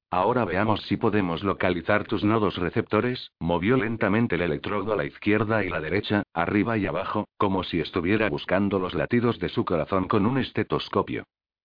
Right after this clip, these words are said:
Cuando por fin quedó satisfecha con las pautas ondulatorias que veía en el monitor,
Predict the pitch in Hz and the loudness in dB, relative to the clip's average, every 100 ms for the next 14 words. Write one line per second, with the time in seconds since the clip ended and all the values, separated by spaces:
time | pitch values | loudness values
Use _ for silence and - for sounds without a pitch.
0 | _ 98 92 92 80 - 139 143 90 85 | _ -2 0 0 -2 0 0 2 -2 -2
1 | 107 101 82 - 120 120 135 117 95 90 | -2 -2 -4 -2 -2 0 0 2 2 0
2 | - 92 101 - 131 101 90 73 76 120 | 0 2 2 0 -2 0 -2 -2 0 2
3 | 127 127 120 113 85 82 101 98 95 92 | 2 2 0 0 -2 -2 -2 -2 0 -2
4 | 95 90 85 107 | -2 -2 0 0